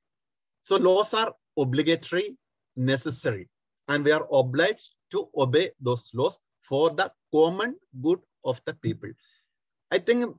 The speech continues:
perhaps you may have heard of a small book called, uh, written by an English author, a British author, novelist,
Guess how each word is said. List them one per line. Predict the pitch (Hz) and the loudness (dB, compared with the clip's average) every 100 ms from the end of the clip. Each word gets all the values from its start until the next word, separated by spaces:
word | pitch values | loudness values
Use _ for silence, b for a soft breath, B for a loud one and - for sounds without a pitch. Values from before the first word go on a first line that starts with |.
| - | -2
perhaps | 180 180 208 208 | 0 2 0 0
you | 190 185 | -2 0
may | 190 | 0
have | 185 190 175 | 0 0 0
heard | 175 175 | -2 0
of | 175 175 | 0 -2
a | 170 156 | -6 -8
small | _ 151 185 180 | _ -4 -2 -2
book | 131 170 160 127 - | 0 -2 -2 -8 -4
called, | 143 147 165 - _ _ _ _ - | -2 0 -4 -10 _ _ _ _ -2
uh, | 151 | 2
written | 165 - 220 202 147 | 2 2 -2 -2 -4
by | 147 147 147 147 - | -2 -2 -4 -8 -6
an | 147 147 | -6 -4
English | 151 156 160 196 - | -2 -2 0 -2 0
author, | 127 127 135 113 - _ _ | -2 -2 -4 -6 -10 _ _
a | 139 | -2
British | 135 147 208 - | 0 -2 -4 -2
author, | 139 135 131 135 | 2 2 4 2
novelist, | 123 131 139 175 220 - | 0 0 0 0 -2 -6